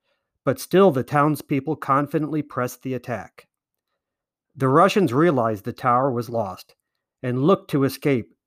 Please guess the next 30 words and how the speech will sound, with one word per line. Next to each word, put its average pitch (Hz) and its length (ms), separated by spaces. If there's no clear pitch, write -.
out 135 160
of 117 80
the 127 140
opposite 139 420
side 123 320
of 107 100
the 117 60
battery 117 420
tower. 92 440
They 131 120
were 120 160
quickly 208 420
discovered, 123 640
and 135 200
the 127 80
escaping 175 540
Russians 143 540
became 135 420
easy 180 320
targets 139 500
for 131 120
the 120 100
soldiers. 101 600
Climbing 175 460
the 175 100
ladder 139 360
of 120 80
the 135 80
battery 123 440
tower, 104 460